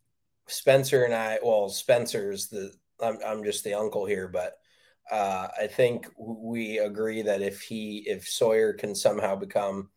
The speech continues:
uh, tight end of the Iowa Hawkeyes at some point,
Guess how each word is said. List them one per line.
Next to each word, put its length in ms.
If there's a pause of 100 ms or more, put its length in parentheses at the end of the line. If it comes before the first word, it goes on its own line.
(420)
uh, 280
tight 340
end 180
of 120
the 80
Iowa 360
Hawkeyes 640
at 60
some 280
point, 380